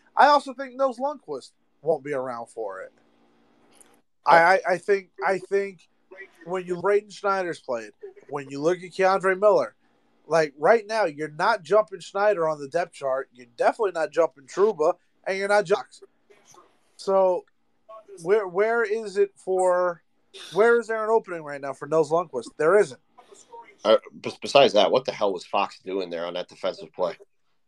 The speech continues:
Speaker 2: I don't know if
Speaker 1: Yeah.
Speaker 2: you saw that, that spinorama throw that he threw up into the high
Speaker 1: Yeah.
Speaker 2: slot.
Speaker 1: No, the Rangers have been very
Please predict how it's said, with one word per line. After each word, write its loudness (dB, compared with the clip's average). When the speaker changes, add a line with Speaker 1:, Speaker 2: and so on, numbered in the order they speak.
Speaker 2:
I -10
don't 4
know 4
if -2
Speaker 1:
Yeah. -8
Speaker 2:
you -8
saw -2
that, -4
that -12
spinorama -4
throw -4
that -6
he -14
threw -6
up -2
into -18
the -6
high 0
Speaker 1:
Yeah. -2
Speaker 2:
slot. -6
Speaker 1:
No, 8
the 6
Rangers 0
have -4
been -4
very 0